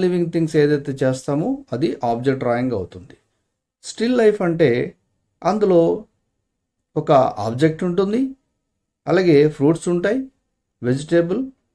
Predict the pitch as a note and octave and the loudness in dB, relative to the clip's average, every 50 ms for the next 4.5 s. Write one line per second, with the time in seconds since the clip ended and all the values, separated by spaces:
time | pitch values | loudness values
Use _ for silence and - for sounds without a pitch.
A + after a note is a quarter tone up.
0 | _ _ _ _ _ _ _ _ _ _ _ - C#3+ D3 C#3+ F#3 G#3+ D4 C#4 C4 | _ _ _ _ _ _ _ _ _ _ _ -4 -4 -2 0 0 0 -2 -2 -6
1 | _ _ _ _ _ _ _ _ _ _ _ _ _ _ _ - G3+ A3 B3+ A#3 | _ _ _ _ _ _ _ _ _ _ _ _ _ _ _ -6 0 2 4 4
2 | G#3 G#3 G3+ G3+ F#3+ F#3+ G#3 A3+ A3 - _ _ _ - D#3 E3 F#3+ A3 A#3 A#3+ | 4 4 4 2 0 0 -4 -8 -12 -14 _ _ _ -10 -4 0 2 2 4 4
3 | A#3+ A3+ A3 A3+ B3+ D4+ D4+ - _ _ _ _ _ _ _ _ _ _ - - | 2 2 4 2 0 0 -4 -6 _ _ _ _ _ _ _ _ _ _ -20 -12
4 | - - G3+ G3 F3+ F3 E3+ E3+ E3+ A3 | -6 -4 -2 2 4 4 4 4 2 -2